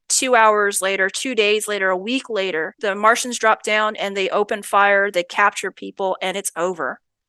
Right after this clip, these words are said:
So they're very much geared towards survival. So being in H R H, it's a little bit fatalist because it's like, it isn't all, it can be very wondrous, but you're also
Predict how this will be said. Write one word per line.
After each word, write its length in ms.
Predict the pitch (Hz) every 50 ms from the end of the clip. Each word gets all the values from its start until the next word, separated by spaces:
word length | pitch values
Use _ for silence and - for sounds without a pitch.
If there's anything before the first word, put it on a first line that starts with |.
| _ _ _
So 200 | - - - 214
they're 240 | 202 214 233 269 277
very 220 | 262 240 240 240
much 260 | 233 226 214 208 - -
geared 200 | 202 196 196 -
towards 220 | - 196 185 -
survival. 440 | - 190 185 185 180 175 175 160 165
So 180 | - - 196
being 400 | 185 - 254 302 330 311 302 269
in 520 | 247 233 226 233 226 226 220 220 220 226 226 _ _ _ - 220
H 220 | 214 226 - -
R 120 | 208 185
H, 380 | 190 190 196 196 196 - - - -
it's 200 | - 226 - -
a 20 |
little 160 | 214 233 247
bit 160 | 220 220 - -
fatalist 520 | - 214 208 226 220 202 151 139 - -
because 320 | 208 196 - 208 196 190
it's 120 | 185 - -
like, 240 | 202 190 185 - - -
it 100 | 240 226
isn't 320 | 247 269 262 269 233 - -
all, 440 | 208 214 214 214 208 196 - _ _ _
it 140 | - 233 226
can 220 | - 269 269 302 277
be 120 | 254 214
very 240 | 196 196 196 190 185
wondrous, 440 | 185 180 180 185 185 185 170 - - - - _ -
but 80 | 226
you're 100 | - 220
also 540 | 262 330 330 - 285 247 226 220 214 220